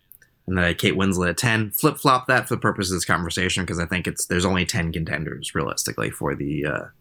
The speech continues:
nomination. So you have Zendaya, you have Amy Adams, you have Meryl Streep, you have Andra Day, you have Sophia Loren, you have Sidney Flanigan, you have Viola Davis, you have Frances McDormand, you have Vanessa Kirby, you have Carey Mulligan.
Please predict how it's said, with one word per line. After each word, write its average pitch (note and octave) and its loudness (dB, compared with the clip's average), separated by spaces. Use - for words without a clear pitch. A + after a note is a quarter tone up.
nomination. D2+ 0
So F2+ 2
you F2+ 6
have G2+ 2
Zendaya, F#2+ 4
you G2 4
have F#2+ 4
Amy G#2+ 6
Adams, F#2 2
you F#2+ 2
have F#2 2
Meryl G#2 4
Streep, F2+ 2
you F2+ 0
have E2+ 2
Andra G2 4
Day, E2+ 2
you F2 -2
have F2 0
Sophia G2+ 4
Loren, E2+ 2
you F2 -2
have E2+ 0
Sidney G#2 4
Flanigan, F2 2
you G2+ 2
have F2 2
Viola G2 4
Davis, F2 2
you F2+ 0
have E2+ -2
Frances G2 2
McDormand, E2+ 2
you E2 2
have D#2+ 0
Vanessa E2 0
Kirby, D#2 -4
you D#2 0
have D#2 -6
Carey D2+ -2
Mulligan. D#2+ -2